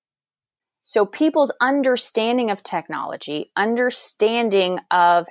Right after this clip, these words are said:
how they can impact not only their own security, but that of their clients, customers, consumers, et cetera,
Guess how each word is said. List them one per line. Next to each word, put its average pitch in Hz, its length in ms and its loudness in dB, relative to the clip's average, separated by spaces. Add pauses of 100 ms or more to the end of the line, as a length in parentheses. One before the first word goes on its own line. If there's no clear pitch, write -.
how 220 540 2
they 202 260 2
can 208 140 -10
impact 196 580 -2
not 185 180 2
only 185 260 0
their 170 300 0
own 247 240 2
security, 165 540 0
but 160 200 -6
that 175 200 4
of 175 140 0
their 165 180 0
clients, 165 480 -2
customers, 165 540 -4
consumers, 170 560 -8
et - 160 -14
cetera, 196 420 0